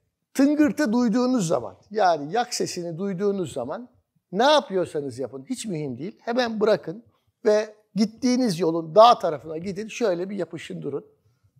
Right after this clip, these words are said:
Bırakın yaklar gelsinler ve de geçsinler.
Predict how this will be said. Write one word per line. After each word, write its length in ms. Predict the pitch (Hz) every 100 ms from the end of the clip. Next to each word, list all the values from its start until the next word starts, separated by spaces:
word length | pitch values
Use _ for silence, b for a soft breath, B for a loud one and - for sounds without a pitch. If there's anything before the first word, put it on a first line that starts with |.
| -
Bırakın 380 | 311 233 - 233 _ -
yaklar 440 | 233 233 - 254 220
gelsinler 680 | 196 190 185 180 196 185
ve 100 | 156
de 60 | 202
geçsinler. 720 | 165 160 - 127 107 92 _